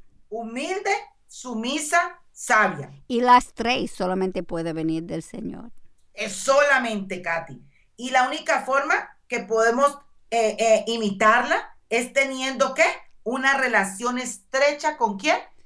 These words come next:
Speaker 1: Con
Speaker 2: Con
Speaker 1: el
Speaker 2: su
Speaker 1: Señor,
Speaker 2: Sí,
Speaker 1: Katy.
Speaker 2: eh, que era su Dios, ¿verdad?
Speaker 1: Que era su Dios. Esto no nos va a salir a nosotros ahí de facilito,
Speaker 2: Así,
Speaker 1: ¿ah?
Speaker 2: no, <laughs> nunca.
Speaker 1: No, no, nada de facilito. Esto es postradas ante el Señor, orando y
Speaker 2: Amén.
Speaker 1: leyendo Biblia, Katy.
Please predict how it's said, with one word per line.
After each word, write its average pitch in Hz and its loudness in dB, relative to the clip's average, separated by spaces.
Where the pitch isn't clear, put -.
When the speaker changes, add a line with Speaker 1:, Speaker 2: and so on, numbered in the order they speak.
Speaker 1:
Con 185 -2
Speaker 2:
Con 170 0
Speaker 1:
el 160 -6
Speaker 2:
su - -14
Speaker 1:
Señor, 147 -4
Speaker 2:
Sí, 135 -16
Speaker 1:
Katy. 185 -2
Speaker 2:
eh, 190 -2
que 180 2
era 196 4
su 277 4
Dios, 170 -6
¿verdad? 156 -4
Speaker 1:
Que 180 4
era 180 6
su 233 -4
Dios. 180 4
Esto 247 4
no 311 6
nos 302 6
va 285 6
a 285 2
salir 277 0
a 269 4
nosotros 233 -4
ahí 202 0
de 233 0
facilito, 190 -6
Speaker 2:
Así, 165 -10
Speaker 1:
¿ah? 220 2
Speaker 2:
no, 180 4
<laughs> 277 12
nunca. - 2
Speaker 1:
No, 262 -2
no, 240 -4
nada 302 6
de - 2
facilito. 220 -4
Esto 214 -4
es 285 2
postradas 285 4
ante 240 -6
el 202 -10
Señor, 202 -2
orando 190 2
y 143 0
Speaker 2:
Amén. 147 0
Speaker 1:
leyendo 247 4
Biblia, 208 -8
Katy. 196 -2